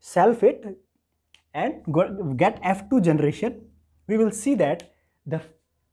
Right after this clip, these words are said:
characters that were disappeared in F one, they appeared in F two. So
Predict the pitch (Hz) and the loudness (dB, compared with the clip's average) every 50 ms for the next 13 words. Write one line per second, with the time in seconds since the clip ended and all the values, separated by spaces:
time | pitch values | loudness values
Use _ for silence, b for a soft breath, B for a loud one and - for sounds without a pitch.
0 | _ - 240 214 220 - - - 262 254 - - 185 226 226 233 233 220 170 135 | _ -10 -8 -8 -8 -8 -4 -2 -2 -2 0 2 2 2 4 2 2 0 0 -2
1 | 165 175 - 262 254 - 311 302 294 208 151 135 - - - 165 208 247 - - | -4 -6 -6 -6 -2 0 2 4 4 4 2 -2 -6 -6 -4 -4 -2 -4 -6 -10
2 | - _ _ _ _ _ _ _ _ _ - 160 160 - 160 170 254 294 285 180 | -14 _ _ _ _ _ _ _ _ _ -10 -10 -8 -6 -4 -2 -2 0 0 0
3 | - - - - - - - - 190 185 185 185 175 165 214 277 277 - - - | 0 0 -2 -4 -8 -10 -8 -4 0 2 2 4 2 2 -2 -4 -6 -10 -16 -20
4 | _ _ _ - 226 233 220 - - - 120 95 - _ _ _ _ _ _ _ | _ _ _ -4 -4 -4 -4 -4 -8 -10 -10 -10 -12 _ _ _ _ _ _ _
5 | - - - 262 - 226 185 B B | -20 -6 -2 0 0 0 0 B B